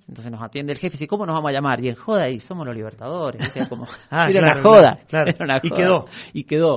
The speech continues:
Speaker 2: Ujú.
Speaker 1: Y, y después, eh, en ese, en ese viaje fue como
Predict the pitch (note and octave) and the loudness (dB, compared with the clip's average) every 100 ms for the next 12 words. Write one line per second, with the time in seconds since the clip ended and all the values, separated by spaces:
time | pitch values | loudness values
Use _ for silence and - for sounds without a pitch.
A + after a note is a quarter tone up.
0 | - - C3 D#3 F3+ D#3+ _ _ _ _ | -2 -14 -12 -10 -12 -16 _ _ _ _
1 | _ F#3 F#3 D#3+ - D#3+ D#3 A3 A3+ - | _ -4 -2 -2 -2 -4 0 0 0 -8
2 | - C#3 C3+ B2 B2 - B2+ E3+ F#3 F#3 | -4 -2 0 -2 -4 -8 -6 -6 -2 -2
3 | E3+ D#3 C#3+ C3 _ _ _ _ _ - | -2 -2 -4 -6 _ _ _ _ _ -6
4 | C#3 F#3+ G3 A3 G#3 F#3+ F#3+ F#3 E3+ F#3 | -4 0 0 4 2 2 -4 -4 -4 -2
5 | F3 D#3 C#3 - | 0 0 -2 -6